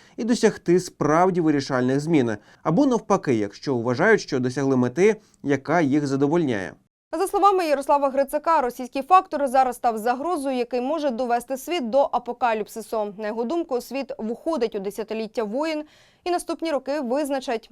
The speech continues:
Speaker 2: яким буде для людства вже двадцять друге століття.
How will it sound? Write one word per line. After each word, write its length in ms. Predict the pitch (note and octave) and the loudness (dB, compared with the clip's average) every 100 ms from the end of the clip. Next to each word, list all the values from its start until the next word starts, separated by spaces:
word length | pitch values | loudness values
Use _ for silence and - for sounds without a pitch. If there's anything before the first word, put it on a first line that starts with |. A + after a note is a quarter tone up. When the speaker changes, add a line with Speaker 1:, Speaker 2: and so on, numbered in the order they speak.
| A3 | -8
Speaker 2:
яким 400 | G#3+ C4+ D4+ C4+ | -6 -4 -4 -2
буде 280 | A3 A#3 C4+ | -4 -2 -2
для 180 | A3+ | 0
людства 400 | G3+ G#3 - C4+ | 0 -2 -4 -4
вже 200 | A3 A3 | -4 -4
двадцять 340 | G3 G#3+ A3 F#3+ | -2 -4 -4 -6
друге 280 | A#3 C4 B3+ | -4 -2 -2
століття. 600 | - A3 G#3 - G3 | -4 -6 -8 -8 -8